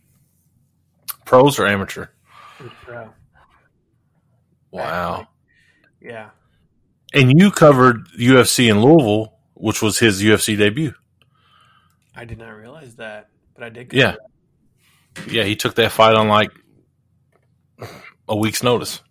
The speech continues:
Speaker 2: <laughs> That's pretty much how everyone gets into the, uh, into the U F C. But that fight was crazy because it was the Uriah Hall, Chris Weidman, um,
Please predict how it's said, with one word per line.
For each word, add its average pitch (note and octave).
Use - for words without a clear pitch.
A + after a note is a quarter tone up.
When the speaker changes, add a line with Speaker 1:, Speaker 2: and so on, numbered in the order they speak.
Speaker 2:
<laughs> -
That's B2+
pretty C3+
much B2+
how A#2+
everyone A#2
gets A2+
into A#2
the, A2+
uh, A2
into A#2+
the A#2
U A2
F G#2+
C. -
But A2+
that A2+
fight E3+
was C3
crazy D3+
because A#2+
it B2+
was A#2
the B2+
Uriah B2
Hall, B2
Chris A#2+
Weidman, A#2
um, A2